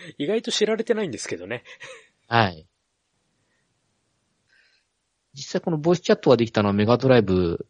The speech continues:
Speaker 2: のみで、サターンやサターンでは確かメガドライブ、あの、サターンモデムも出たんですけど、そこにはボイスチャットできてなかったような気がするんですけれど。
Speaker 1: うん、サターン、サターンモデム私持ってますけど、
Speaker 2: はい。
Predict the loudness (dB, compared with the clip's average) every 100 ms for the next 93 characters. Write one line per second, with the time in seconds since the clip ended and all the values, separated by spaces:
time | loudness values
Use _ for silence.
0 | _ 2 4 4 4 0 2 4 6 6
1 | 4 -2 _ _ 0 2 2 -2 _ _
2 | _ -6 0 4 4 4 2 0 -2 0
3 | 4 4 6 6 4 2 2 4 4 2
4 | -2 -2 4 6 6 6 4 2 -2 -2
5 | 0 0 -2 -6 -4 0 4 4 2 -4
6 | _ _ -2 0 0 0 0 -2 0 2
7 | 4 2 0 0 -2 -2 -4 -4 -4 -4
8 | -4 -6 -4 0 0 0 -4 -8 -12 -16
9 | -10 -6 -4 -6 -8 -6 -8 -4 2 2
10 | 2 -4 -10 -10 -12 -12 -14 -12